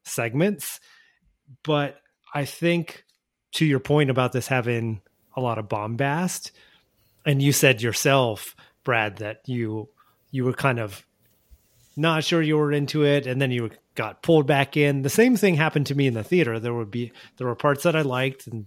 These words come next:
thought they were funny, and then I kinda got bored, and, and I thought, "Should I leave and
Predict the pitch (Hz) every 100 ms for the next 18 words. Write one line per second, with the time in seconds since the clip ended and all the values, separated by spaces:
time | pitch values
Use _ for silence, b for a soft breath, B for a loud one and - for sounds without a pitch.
0 | _ 120 120 131 123 131 120 120 117 B
1 | B - 135 147 151 147 143 - 156 156
2 | 151 120 113 131 135 139 127 113 113 120
3 | 127 123 120 131 123 113 B B B -
4 | 151 110 110 180 185 156 139 117